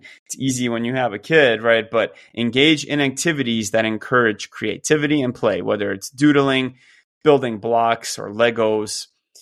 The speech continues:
or brainstorming ideas. Playfulness fosters a sense of exploration and discovery. Uh, so remember that incorporating this beginner's mindset, like anything in life, is of course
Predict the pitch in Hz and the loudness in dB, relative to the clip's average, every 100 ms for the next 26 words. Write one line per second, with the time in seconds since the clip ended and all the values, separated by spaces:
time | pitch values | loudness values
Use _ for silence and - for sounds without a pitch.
0 | - _ 117 120 110 113 120 120 - 120 | -20 _ 4 6 4 2 -2 -2 -2 -2
1 | 117 110 98 101 104 85 - - - _ | -2 -4 -6 -4 -4 -4 -8 -14 -18 _
2 | _ _ _ _ _ - - - 135 127 | _ _ _ _ _ -20 -20 0 2 2
3 | 127 127 - 113 113 - 120 117 - 110 | -2 -4 -2 2 2 0 -4 -4 -6 -8
4 | 98 - 110 - - 101 - 113 - - | -8 -4 -4 -4 -10 -8 -4 -4 -4 -2
5 | 113 101 117 - 175 185 - _ _ _ | 0 2 2 0 -2 -2 -6 _ _ _
6 | 113 113 117 120 117 110 - 92 62 - | -2 0 0 -2 -4 -4 -2 -4 -6 -18
7 | _ _ _ _ _ _ - - _ 107 | _ _ _ _ _ _ -20 -20 _ -4
8 | 101 95 - 101 87 - 120 131 131 131 | -2 -2 4 4 2 -6 -10 -2 0 0
9 | 120 113 113 110 - 156 143 143 131 117 | 0 2 2 0 -4 -2 -2 0 -2 -2
10 | 113 110 - 110 120 110 107 107 117 123 | -6 -8 -10 -4 -2 -2 -4 0 2 2
11 | - 101 107 107 - 120 123 117 107 101 | 0 0 0 -2 -4 -2 -2 -2 -4 -4
12 | 98 98 101 - - 110 - - 117 110 | -6 -8 -10 -10 -10 -10 -10 0 2 2